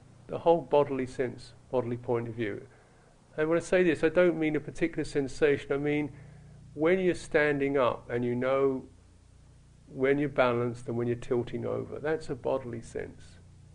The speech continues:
When you feel some tension, when you feel relaxed, that's a bodily sense. And it's not just particular points, it's a whole sense.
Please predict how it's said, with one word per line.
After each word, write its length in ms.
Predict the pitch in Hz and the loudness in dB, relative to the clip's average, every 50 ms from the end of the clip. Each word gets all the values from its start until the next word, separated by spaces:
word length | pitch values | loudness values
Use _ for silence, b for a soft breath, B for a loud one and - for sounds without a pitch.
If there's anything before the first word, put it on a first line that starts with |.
| - - - - - - B B B B B B B B B B B B | -20 -20 -20 -20 -20 -20 B B B B B B B B B B B B
When 180 | - 143 170 202 | 6 6 6 6
you 120 | 202 180 | 2 -2
feel 500 | - - - 170 165 156 151 143 139 - - | -2 0 4 4 6 6 4 2 0 -4 -8
some 220 | - - - 127 | -12 -10 -10 -10
tension, 680 | 123 - - 156 143 143 131 - - 147 139 131 131 127 | -8 -4 -2 0 0 -2 -2 -4 0 0 0 0 0 -2
when 180 | 123 127 131 | -2 -2 -2
you 100 | 127 120 | -2 -4
feel 400 | 120 - 131 123 120 120 120 120 - - - - - - | -4 -2 -2 0 0 0 -2 -6 -10 -16 -18 -18 -14 -8
relaxed, 600 | 127 117 113 113 104 - - - - - - - | -6 -4 -2 -2 -4 -4 -6 -10 -14 -16 -10 -8
that's 200 | 131 123 - - | -8 -8 -8 -10
a 40 | 120 | -10
bodily 420 | - - 113 113 104 107 107 107 | -4 -4 -4 -4 -4 -8 -12 -12
sense. 340 | - - - 113 104 120 - | -12 -10 -10 -10 -10 -10 -8
And 80 | 147 | -10
it's 140 | 151 147 - | -8 -6 -2
not 220 | 185 196 226 226 - - - - - - | 0 0 0 0 -4 -8 -20 -20 -16 -8
just 320 | - 170 165 165 - - - | -2 -2 -2 -2 -2 -8 -14
particular 580 | - - - - - 170 - - - 143 139 | -14 -14 -12 -10 -10 -10 -8 -6 -4 -4 -4
points, 420 | - - - - 139 107 - - - | -4 -4 -2 -2 0 0 -2 -4 -10
it's 120 | - - | -10 -8
a 60 | 123 | -8
whole 340 | 110 - - 147 151 147 131 | -8 -6 -4 -2 -2 -2 -4
sense. 640 | - - - - - - - - - - - - | -8 -8 -6 -6 -6 -6 -6 -12 -18 -20 -20 -20